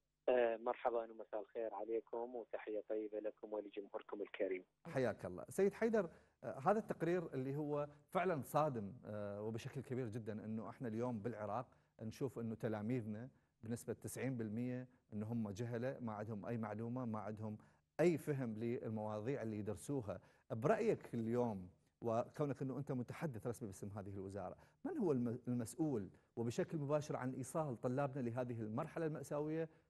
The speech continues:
Speaker 2: في التربية؟
Speaker 1: آه، مرة أخرى تحية طيبة لكم. يعني هذا التقرير أولا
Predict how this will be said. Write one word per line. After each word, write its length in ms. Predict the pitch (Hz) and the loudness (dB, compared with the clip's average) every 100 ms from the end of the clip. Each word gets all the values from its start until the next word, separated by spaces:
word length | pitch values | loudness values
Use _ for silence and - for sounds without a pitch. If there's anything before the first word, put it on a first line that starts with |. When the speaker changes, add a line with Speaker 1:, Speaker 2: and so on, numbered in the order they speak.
| - | -8
Speaker 2:
في 60 | |
التربية؟ 500 | 131 - 107 90 85 - _ _ _ _ _ _ _ _ _ _ _ _ _ | -6 -2 -2 -4 -10 -14 _ _ _ _ _ _ _ _ _ _ _ _ _
Speaker 1:
آه، 180 | 131 131 | 8 10
مرة 300 | 127 160 175 | 10 8 8
أخرى 240 | 160 170 147 | 6 4 4
تحية 280 | 143 - 131 | 0 -2 -2
طيبة 420 | - 120 113 107 | 0 -2 -4 -8
لكم. 460 | 101 101 - 131 143 | -8 -8 -6 -6 -6
يعني 240 | 120 113 120 | -2 0 4
هذا 180 | 147 147 | 4 4
التقرير 560 | - - 165 165 160 - - | 2 2 4 6 4 2 -2
أولا 440 | 143 147 143 143 | 2 2 2 -2